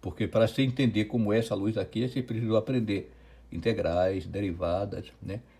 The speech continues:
Cal-, física três, pra ver como eram os fenômenos da, da eletricidade, chegar nas equações de Maxwell,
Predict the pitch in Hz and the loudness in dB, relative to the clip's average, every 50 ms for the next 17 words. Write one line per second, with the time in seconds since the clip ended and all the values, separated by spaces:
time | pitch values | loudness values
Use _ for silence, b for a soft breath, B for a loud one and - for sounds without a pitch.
0 | b b b _ _ _ _ - - 107 104 - - 120 117 120 120 - 117 104 | b b b _ _ _ _ 0 2 2 2 4 4 2 4 4 4 2 0 0
1 | - - 98 107 113 120 120 117 - - 92 90 90 104 101 - - 131 127 127 | 0 0 0 2 4 4 4 2 0 -2 -4 -2 0 -2 -4 -2 0 0 2 4
2 | 110 107 110 110 - - - 92 98 101 98 98 95 101 90 - - - 78 87 | 4 4 2 0 -2 -4 -6 -4 -4 -4 -4 -4 -4 -6 -6 -8 -10 -8 -6 -4
3 | 95 95 95 92 - - - 95 90 95 95 98 107 113 117 117 B B B - | -4 -4 -4 -4 -6 -8 -8 -6 -4 -2 -2 -2 -2 -4 -6 -8 B B B -4
4 | - 123 127 123 131 131 139 131 120 117 156 147 - 135 123 - 131 120 113 110 | 2 4 6 8 6 8 6 4 4 6 4 2 2 -2 -4 0 -2 -2 0 0
5 | 95 95 92 92 104 - - - - 135 139 135 | -2 0 0 0 -2 -4 -8 -10 -8 -8 -8 -8